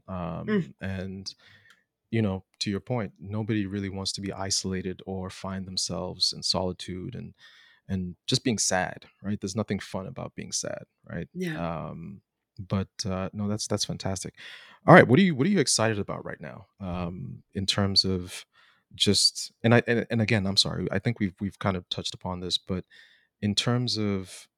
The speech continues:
Speaker 1: where you are today, would you say that you're happy?
Speaker 2: Oh, James, I am, I'm over the top. I, laughter has given me permission. So it was twenty twelve that I was introduced to laughter yoga.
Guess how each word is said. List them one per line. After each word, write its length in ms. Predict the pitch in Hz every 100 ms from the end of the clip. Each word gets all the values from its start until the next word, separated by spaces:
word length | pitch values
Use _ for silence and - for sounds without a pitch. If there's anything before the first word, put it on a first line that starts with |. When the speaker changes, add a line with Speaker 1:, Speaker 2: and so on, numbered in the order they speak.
| _ _ 110
Speaker 1:
where 260 | 92 104
you 200 | 104 95
are 160 | 92 92
today, 640 | - - 95 92 104 120 - _
would 140 | 104 101
you 80 | 104
say 260 | - 107
that 220 | 104 101
you're 140 | 98 90
happy? 440 | 98 101 117 123 - _ _ _ _ _ _ _ _ _ _ - -
Speaker 2:
Oh, 420 | 240 254 240 214
James, 640 | - 208 208 214 185 156 -
I 280 | 202 226 247 -
am, 540 | 185 180 165 165 156 - - - - _ -
I'm 200 | 214 240
over 280 | 220 220 233
the 120 | 208
top. 460 | - 180 170 156 143
I, 260 | 165 - - -
laughter 560 | 208 233 285 - 294
has 520 | 226 175 170 160 - - 202 -
given 280 | 220 240
me 120 | 220 208
permission. 640 | 202 170 160 - 110 123
So 480 | - 196 190 185 170 - - _ _ _
it 60 | 208
was 140 | 214 -
twenty 320 | - 269 262
twelve 680 | - 196 175 139 135 - - -
that 220 | 156 147
I 80 | 151
was 180 | 151 160
introduced 520 | 151 175 139 135 -
to 80 | 131
laughter 300 | 117 120 135
yoga. 300 | 117 98